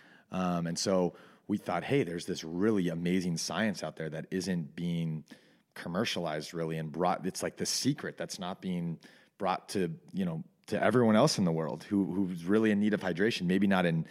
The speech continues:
desperate need of it, but for active people with active lifestyles or professional athletes or just anyone who needs to hydrate every day, 'cause it's really hard for us all to drink eight or ten bottles of water like we're supposed to."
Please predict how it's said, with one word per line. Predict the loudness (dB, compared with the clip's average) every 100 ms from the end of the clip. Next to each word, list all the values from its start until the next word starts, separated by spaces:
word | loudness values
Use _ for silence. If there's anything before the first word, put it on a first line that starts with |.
| -10 -4
desperate | -4 -2 -4
need | -2 -4
of | -4
it, | -4
but | 0 0 -2 -12 -20
for | -4 -2 0
active | 0 -2 -2 -6
people | -4 -4
with | -2
active | -2 -4 -4
lifestyles | -2 -2 -2 -8 -8 -10 -14 -14 -10
or | -8 -8 -10 -16 -20
professional | -8 -4 -4 -2
athletes | -2 -2 -4 -6 -6 -8 -14 -14 -20 _
or | -6
just | -4 -2
anyone | 0 2 4 4 2
who | 0
needs | 2 2 2
to | 2
hydrate | 2 2 0 -2
every | -2
day, | -2 -4
'cause | -4
it's | -6 -2
really | 2 2
hard | 4 2
for | 0 -4
us | -2
all | -2
to | -2
drink | -4 -4
eight | -2
or | -2
ten | -2 -2
bottles | 0 -2 -2
of | -2
water | -2 -2 -2
like | -6 -10
we're |
supposed | -8 -6 -6 -6
to." | -12